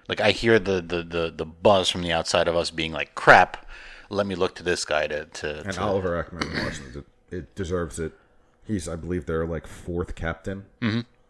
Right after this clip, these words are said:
Speaker 2: And last year they didn't have a captain because nobody wanted to replace Shane Doan. So
Speaker 1: Which is fine.
Speaker 2: good for
Speaker 1: Fine.
Speaker 2: it. And he just signed a huge deal, so
Speaker 1: Yeah,
Speaker 2: they know
Speaker 1: so
Speaker 2: he's gonna be
Speaker 1: be
Speaker 2: there
Speaker 1: there
Speaker 2: for
Speaker 1: for
Speaker 2: a
Speaker 1: a
Speaker 2: while.
Speaker 1: while. Uh, person who's not gonna be there for a while or any longer,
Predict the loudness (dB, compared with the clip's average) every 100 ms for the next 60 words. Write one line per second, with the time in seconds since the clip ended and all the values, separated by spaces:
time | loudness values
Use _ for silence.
0 | _ -12 -4 -2 -2 -2 -2 -2 -4 -8
1 | -6 -6 -4 -6 -6 -10 -10 -8 -8 -6
2 | -6 -6 -8 -10 -12 -12 -10 -10 -8 -8
3 | -8 -10 -10 -10 -10 -12 -18 -14 -10 -8
4 | -10 -16 _ _ _ -4 -4 -2 0 -2
5 | -4 -10 -8 -2 -2 -2 -4 -4 -4 -4
6 | -4 -6 -8 -6 -6 -6 -8 -8 -4 4
7 | 6 6 2 0 0 -4 -10 -8 -4 2
8 | 4 4 2 -2 -2 -4 -10 -18 -18 -18
9 | -6 0 2 0 -6 0 0 2 0 0
10 | 4 6 6 6 8 10 10 10 4 -2
11 | 6 10 10 10 8 4 2 4 6 6
12 | 6 2